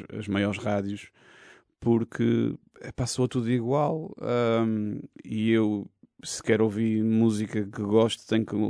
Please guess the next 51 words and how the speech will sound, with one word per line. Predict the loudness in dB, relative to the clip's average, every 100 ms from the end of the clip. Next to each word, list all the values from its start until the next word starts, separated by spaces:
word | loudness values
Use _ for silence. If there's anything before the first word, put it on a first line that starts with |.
| 0
ligar | -2 0 -2
para | 0
uma | 0
rádio | 0 0 0
assim | -2 -2
mais | 0
alternativa, | -2 -2 -2 0 0 -4 -6
porque | -10 -4
senão | 0 0
é |
impossível, | 0 -2 -2 -2
nada, | -4 -6 -6
nada | -6 -2
dá | -4
para | -4 -6
mim. | -8 -14 _ _ -20 -20 _ _ _ -6
E, | 2 4 8
ah, | 8 8 4 -4 _ _ -10
e | 4 8
há |
um | 8 8
perigo | 4 4 6
em | 4
cair | 6 6
nesse | 4 2 -2
saco | 2 2 2 -6 -4
de, | -2 -2
de, | -4 -6
de, | -6 -10
de | -10 -12 -12 -6
ser | 0 4
mais | 4 2
do | 2
mesmo. | 4 4 2 4
Há | 8
uma | 8 6
coisa | 4 4
que | 0
acontece, | -2 2 4 2 -4
de | -6
facto, | -4 -4 -8 -4
que | 0
é | 0 -2 -8 -16 -18 _ -14
a |
rampa, | 0 2 2 0 -2 -4 -14 _
uma | -6
espécie | 0 0 0
de |
rampa | 0 2 2 0
para | 2
um, | 2